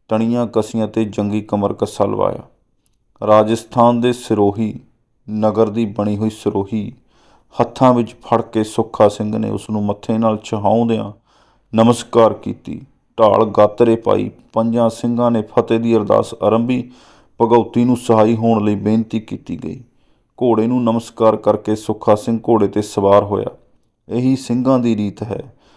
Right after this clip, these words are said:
ਕੁਝ ਐਸੇ ਸ਼ਗਨ ਹੋਏ ਜਿਹੜੇ ਸ਼ੁਭ ਮੰਨੇ ਜਾਂਦੇ ਸਨ। ਸਿੰਘਾਂ ਨੇ ਜੈਕਾਰੇ ਗਜਾਏ, "ਇੱਕ ਐਸੀ ਚੜ੍ਹਦੀ ਕਲਾ ਜਿੱਥੇ ਵਿੱਚ ਰਵਾਂ ਹੋ ਗਈ, ਜਿਵੇਂ ਮੈਦਾਨ ਖਾਲਸੇ ਨੇ ਮਾਰ ਹੀ ਲਿਆ ਹੋਵੇ।"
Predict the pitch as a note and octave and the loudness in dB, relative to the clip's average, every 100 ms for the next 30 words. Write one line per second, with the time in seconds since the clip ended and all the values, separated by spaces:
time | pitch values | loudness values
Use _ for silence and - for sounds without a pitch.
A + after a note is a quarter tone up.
0 | _ - - A2 - G#2+ A2 A#2+ A#2 A#2 | _ -6 -4 -2 0 0 2 0 2 0
1 | G#2 G#2+ G#2+ G#2 G#2 G#2+ G#2+ - B2+ C#3 | 0 -2 0 0 0 -2 -4 -4 -2 0
2 | B2 G#2 G2+ G2+ G#2 G#2 - G#2+ - A2+ | 0 0 -2 -4 -6 -6 -6 -8 -6 -4
3 | A2+ A2+ A2+ G2 G2+ - G#2 A2 G#2+ G2+ | -2 0 -2 -2 -4 2 4 4 2 0
4 | G2+ G2 A2+ _ _ _ _ - A2+ - | 2 0 -2 _ _ _ _ -6 -6 -4
5 | G2+ A2 A2 A#2 A2 - A2+ B2+ C3 A#2 | 0 2 2 -2 -2 0 2 2 0 -2
6 | G#2+ G#2+ - G#2 - A2 G#2 G#2 - G2+ | 2 2 2 -4 -2 0 0 -2 -6 -14
7 | - _ _ _ _ - G#2 G2+ G#2 A#2+ | -20 _ _ _ _ -6 2 6 6 6
8 | A2 G#2+ G2+ G2+ G2+ G2 G2+ G2+ G2 G2 | 4 0 2 0 -2 -4 -2 -2 -2 0
9 | G2+ G2+ G2 - - G2 G2 - G2+ G2 | 2 2 0 -4 0 2 2 0 -4 -4
10 | G2+ G#2 G#2 G#2+ A#2+ A2 G2+ G#2 G#2+ - | -4 2 2 2 0 0 0 -2 -4 -10